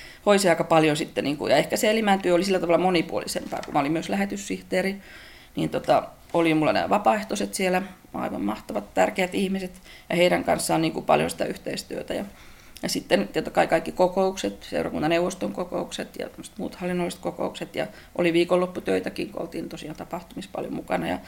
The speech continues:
et sillä tavalla tää työ on, niin kuin, erilainen nyt, mitä mä tällä hetkellä täällä teen, että, et se oli, niin kuin, ehkä sillä tavalla monipuolisempi, mut sit tässä mä olen taas enemmän sitten, niin kuin, seurakuntalaisten kanssa tekemisissä sillä tavalla, kun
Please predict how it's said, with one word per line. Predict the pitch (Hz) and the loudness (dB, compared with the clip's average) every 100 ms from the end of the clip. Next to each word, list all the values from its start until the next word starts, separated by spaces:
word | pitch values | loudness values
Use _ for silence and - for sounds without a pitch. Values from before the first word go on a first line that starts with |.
| - - - | -18 -10 -6
et | 202 | 0
sillä | 196 185 | 2 4
tavalla | 175 160 156 | 4 6 4
tää | 156 165 | 6 4
työ | 165 147 | 4 2
on, | - | 2
niin | 156 | 0
kuin, | - - - | -6 -12 -2
erilainen | - - - - 64 | 0 2 2 0 -2
nyt, | 64 - - - | -6 -10 -20 -14
mitä | - - - | -12 -10 -12
mä | - - - | -14 -18 -14
tällä | - 202 | -12 -10
hetkellä | 262 - 262 | -12 -6 -4
täällä | 226 214 | 0 0
teen, | - 185 - | 0 -2 -2
että, | - - - - - - - - - - | -4 -6 -8 -12 -20 -20 -20 -20 -16 -10
et | - | -6
se | - | -2
oli, | 170 | 0
niin | 160 139 | 2 2
kuin, | 160 160 165 - - | 0 0 -2 -8 -4
ehkä | 180 190 | -2 0
sillä | 180 170 | 4 4
tavalla | 165 160 | 6 6
monipuolisempi, | 202 196 - 170 160 170 160 170 156 - 170 | 4 2 2 2 4 2 0 0 -2 -2 -10
mut | - | -8
sit | - | 0
tässä | 170 170 160 | 2 2 2
mä | 156 | 2
olen | 147 | 2
taas | 135 - - | 0 -2 0
enemmän | 175 151 139 | 0 0 -4
sitten, | - - | -8 -8
niin | - | -8
kuin, | 170 | 0
seurakuntalaisten | 170 160 - - - - - - - - | 0 0 -2 -8 -8 -8 -8 -8 -10 -10
kanssa | - - - | -8 -8 -10
tekemisissä | - - - - - - | -10 -8 -8 -8 -8 -8
sillä | - 165 - | -4 -4 -4
tavalla, | - - | -4 -4
kun | - 165 | -6 -12